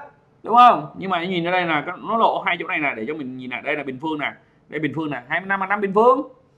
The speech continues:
đúng không? Hai nhân x nhân năm là mười x, đúng rồi nè, thấy chưa? Đó, vậy đây suy nghĩ gì nữa? Đây chính là bình phương một hiệu. Đây là x trừ năm tất cả bình. Ok chưa? Rồi câu hai nè.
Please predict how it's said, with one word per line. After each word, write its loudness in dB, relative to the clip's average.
đúng -2
không? 6
Hai 0
nhân -2
x -2
nhân -4
năm 4
là 6
mười 2
x, -6
đúng -2
rồi 4
nè, 0
thấy -12
chưa? 2
Đó, 0
vậy -4
đây -4
suy -8
nghĩ -6
gì -2
nữa? -4
Đây -4
chính -10
là -8
bình -6
phương 2
một -4
hiệu. -2
Đây -6
là -10
x -14
trừ -8
năm -12
tất -18
cả -16
bình. -14
Ok -12
chưa? 2
Rồi -2
câu -8
hai -6
nè. -10